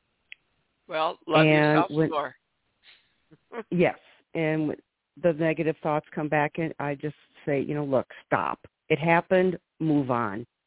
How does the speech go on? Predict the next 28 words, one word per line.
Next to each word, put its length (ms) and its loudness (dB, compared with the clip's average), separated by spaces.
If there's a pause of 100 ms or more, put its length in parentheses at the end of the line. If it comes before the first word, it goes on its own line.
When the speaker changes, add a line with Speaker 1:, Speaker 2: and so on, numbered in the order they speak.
Speaker 2:
You're 100 -2
creating 480 -2
something 440 -4
better. 380 -2 (640)
So 100 -6 (140)
stop 240 4
Speaker 1:
Good. 100 0
Speaker 2:
it." 120 -4 (540)
So, 240 -6 (120)
Speaker 1:
Good. 240 0
Speaker 2:
yeah. 100 -8 (520)
Speaker 1:
And 140 -2
then 220 2
be 200 -4 (100)
specific. 760 -4 (1300)
"Stop 340 0
it. 240 -10 (340)
I 240 0
love 400 -8
you 460 -18 (960)
unconditionally, 1200 -12
Kim. 340 -20 (100)
I 140 -8
love 320 -4
you. 320 -16 (480)
Speaker 2:
Oh. 140 -10
Speaker 1:
And 240 -4
this 240 2